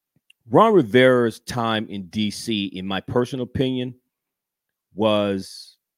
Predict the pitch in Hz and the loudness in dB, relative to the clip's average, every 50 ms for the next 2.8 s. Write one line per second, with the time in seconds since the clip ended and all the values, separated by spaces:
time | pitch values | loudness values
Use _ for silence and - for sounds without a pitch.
0 | _ _ _ - - 139 127 131 117 120 117 110 113 113 110 110 110 107 98 101 | _ _ _ -2 0 2 2 2 0 0 0 0 2 2 4 2 2 0 -2 -6
1 | 95 92 - - 117 113 110 - - 110 101 - 98 - - 110 98 90 87 80 | -10 -12 -10 -8 -8 -8 -8 -6 -6 -6 -6 -8 -12 -12 -10 -8 -8 -8 -10 -12
2 | 78 85 82 80 80 85 - _ - 98 98 95 - - - | -12 -14 -12 -12 -14 -18 -16 _ -8 -6 -6 -6 -8 -12 -16